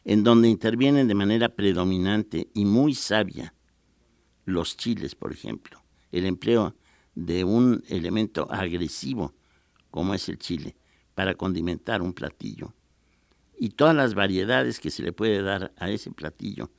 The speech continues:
cambiando los chiles que son ingredientes del mismo,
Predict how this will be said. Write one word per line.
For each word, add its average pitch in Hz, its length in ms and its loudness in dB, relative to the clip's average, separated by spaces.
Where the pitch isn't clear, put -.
cambiando 110 540 2
los 80 240 -4
chiles 101 320 -4
que - 100 -12
son 87 300 -6
ingredientes 90 800 -6
del 69 140 -6
mismo, - 420 -6